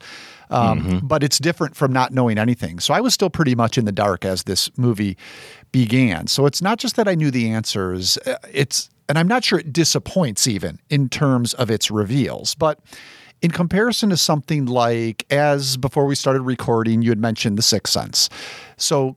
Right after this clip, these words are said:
Speaker 1: comparison to something like that, which we did revisit just last year, um, and is another case where it, it hugely depends on its reveals, its twists, its turns, its surprises. Um,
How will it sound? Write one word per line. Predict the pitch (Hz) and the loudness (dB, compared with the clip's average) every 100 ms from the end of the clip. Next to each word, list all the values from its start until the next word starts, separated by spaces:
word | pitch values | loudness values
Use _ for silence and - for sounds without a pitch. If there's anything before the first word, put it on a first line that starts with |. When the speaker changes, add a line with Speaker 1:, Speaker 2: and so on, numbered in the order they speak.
| - | -4
Speaker 1:
comparison | 170 175 214 202 190 | -2 0 0 0 0
to | |
something | 143 151 143 | 0 0 0
like | 117 95 | 0 0
that, | 95 87 80 - | 0 0 -2 -2
which | 135 135 180 | 0 2 0
we | |
did | 175 247 | 2 2
revisit | 160 117 110 87 87 | 2 0 0 -2 -2
just | 143 139 | 0 2
last | 160 165 - 107 | 2 2 2 -2
year, | 82 73 - - - - - | -4 -4 -8 -12 -20 -20 -8
um, | 117 107 101 - | -2 0 -2 -2
and | 139 135 | 0 0
is | 135 | 2
another | 131 147 | 0 0
case | 165 - 147 104 - | -2 -2 -2 -2 0
where | 110 | 0
it, | 110 - - | -2 -8 -6
it | - 110 | -4 -4
hugely | - 226 240 - 139 | -4 0 0 2 2
depends | 107 - 131 120 117 | 2 0 2 2 2
on | 107 | 0
its | 104 | 0
reveals, | 107 110 98 117 104 90 90 | 0 2 2 2 2 0 -2
its | 101 - | -4 -2
twists, | - 120 90 - | 0 0 0 -2
its | 101 - | -2 -2
turns, | 123 104 90 | 0 0 -2
its | 98 - | -2 -2
surprises. | 104 - 113 95 87 76 120 - - - - - | -2 0 2 2 -2 -2 -2 -2 -6 -16 -16 -8
Um, | - 123 120 | -2 2 2